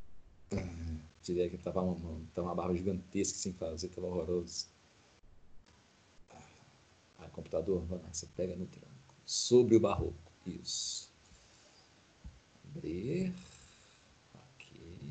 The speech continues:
Isso. Enviei também pelo Skype, gente, o texto pra vocês lerem, né? Esse texto, ele vai fechar as coisas que eu não citei, sabe, que eu não tive tempo,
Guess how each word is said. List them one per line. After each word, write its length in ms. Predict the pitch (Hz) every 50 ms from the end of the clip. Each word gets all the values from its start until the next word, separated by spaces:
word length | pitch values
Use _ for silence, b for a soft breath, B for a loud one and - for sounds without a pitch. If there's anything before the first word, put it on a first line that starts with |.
| 170 185 196 220 247 - - - - - - - - - - - - - - - - - - - - - - - - - - - - - - - - - - - - - - - - - - - - 92
Isso. 760 | 92 92 90 90 87 82 80 - - - - - - - - - - - - - - - - - b b b b b b b - -
Enviei 520 | 117 123 120 104 107 123 131 127 127 135
também 280 | 131 147 127 120 131 135
pelo 200 | 135 139 131 135
Skype, 540 | 131 - - - 120 104 98 92 92 95
gente, 360 | 92 95 104 101 95 90 - 107
o 60 | 92
texto 260 | - 110 110 110 -
pra 100 | - 107
vocês 280 | 101 - 117 107 95 98
lerem, 440 | 95 95 104 117 127 143 151 147 - - -
né? 220 | 85 92 98 113 127 - - - - b b b b b b b b b b b b
Esse 420 | - 170 180 175 - 165 - -
texto, 560 | - 147 165 175 165 - - - - 87 80 - - - - -
ele 240 | 110 117 123 131 127
vai 240 | 113 127 127 139 143
fechar 960 | 143 - - - 180 170 156 - - - - 135 135 151 160 147 - - - - - -
as 220 | - 107 - -
coisas 400 | - - 131 131 131 123 117 -
que 80 | - 127
eu 60 | 117
não 120 | 113 110
citei, 520 | 104 - 117 110 - 113 113 120 135 135 - - - - - - - -
sabe, 200 | - - 104 -
que 80 | - 113
eu 40 | 107
não 80 | 104
tive 240 | 101 - 107 98 101
tempo, 420 | 98 - 107 107 110 120 - -